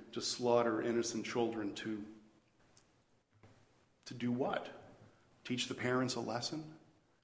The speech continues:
I, that's not God. It's absolutely not God's way. The story of Advent is precisely to say, "That is not my way. Stop it. Don't need to do it."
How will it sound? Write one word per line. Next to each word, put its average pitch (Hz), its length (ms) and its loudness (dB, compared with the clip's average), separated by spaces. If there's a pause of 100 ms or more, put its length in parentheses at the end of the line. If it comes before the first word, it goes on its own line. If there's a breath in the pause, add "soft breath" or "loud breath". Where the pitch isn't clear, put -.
(1200)
I, - 60 -14 (120)
that's - 220 -4
not 151 200 2
God. 113 380 2 (720)
It's - 100 -16
absolutely 147 600 4
not 127 420 6 (260 loud breath)
God's 131 400 10
way. 127 300 10
The 113 100 2
story 139 400 10
of 120 120 4
Advent 123 440 8
is 131 180 2
precisely 139 600 6
to - 140 -2
say, 135 280 6
"That 139 220 8
is 131 200 4
not 143 320 8
my 107 200 0
way. 104 180 -4 (2000)
Stop 151 380 -2
it. - 200 -14 (1200)
Don't 170 240 2
need 151 220 6
to 139 100 0
do 117 220 -2
it." - 100 -10